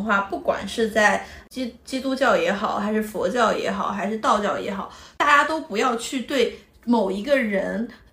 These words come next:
的人格去把它变成一个神格，这个状态是不，不正确的。因为你不应该去对于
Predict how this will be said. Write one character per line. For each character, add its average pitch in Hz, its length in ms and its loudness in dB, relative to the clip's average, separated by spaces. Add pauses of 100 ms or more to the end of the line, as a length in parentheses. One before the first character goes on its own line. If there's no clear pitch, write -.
(300)
的 240 180 6
人 214 400 2
格 185 340 -6
去 240 200 -6
把 - 120 -4
它 - 140 -4
变 262 240 0
成 233 100 -4
一 208 140 0
个 240 80 0
神 208 380 0
格， 208 260 -2
这 285 140 -4
个 269 100 -2
状 254 220 2
态 240 100 0
是 233 100 -2
不， 226 220 -4 (140)
不 208 100 -6
正 226 260 2
确 - 160 0
的。 - 140 0
因 294 100 0
为 349 120 -2
你 220 160 4
不 294 160 -2
应 262 180 4
该 262 180 0
去 262 200 -4
对 240 260 2
于 190 240 -2